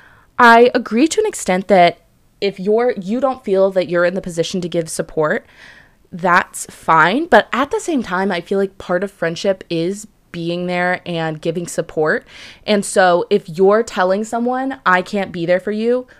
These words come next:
right now, and I can't be your friend in that way right now," then you also can't be offended when they're distant and send you formal messages because you're not friends <laughs> anymore. Like, I just feel like,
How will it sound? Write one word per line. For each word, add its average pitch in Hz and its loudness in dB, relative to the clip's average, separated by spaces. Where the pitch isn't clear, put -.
right 202 0
now, 185 -4
and 190 -6
I 180 -2
can't 175 -6
be 180 -10
your 175 -4
friend 170 -4
in 180 -8
that 160 -8
way 156 -6
right 214 -4
now," 277 -6
then 208 0
you 208 -4
also 233 0
can't 247 -4
be 226 0
offended 208 0
when 185 -2
they're 180 -2
distant 165 -4
and 160 -4
send 170 -4
you 180 -6
formal 175 -2
messages 196 0
because 196 -8
you're 220 -4
not 190 -4
friends 208 -2
<laughs> 165 -2
anymore. 190 2
Like, 220 -2
I 208 -4
just 262 -14
feel 208 -6
like, 170 -6